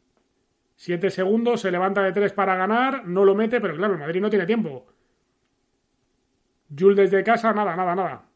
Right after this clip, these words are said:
Perdió el Madrid. No entiendo lo que ha hecho el Madrid en la última jugada. No entiendo lo que ha hecho el Madrid en la última jugada. Ha perdido contra Mónaco noventa y cuatro noventa y cinco. Rompe la racha de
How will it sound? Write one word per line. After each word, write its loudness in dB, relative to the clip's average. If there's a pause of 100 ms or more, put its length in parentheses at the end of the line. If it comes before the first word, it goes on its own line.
(120)
Perdió 2
el 2
Madrid. 2
No 2
entiendo 4
lo 2
que 2
ha 4
hecho 0
el 0
Madrid 0
en 0
la 2
última 0
jugada. -8 (1000)
No 0
entiendo 0
lo 0
que 0
ha 2
hecho -2
el 0
Madrid -2
en 0
la 0
última 0
jugada. -4
Ha -2
perdido 0
contra -2
Mónaco -2
noventa -2
y 0
cuatro -4
noventa -2
y -4
cinco. -4 (840)
Rompe 0
la 4
racha -2
de -6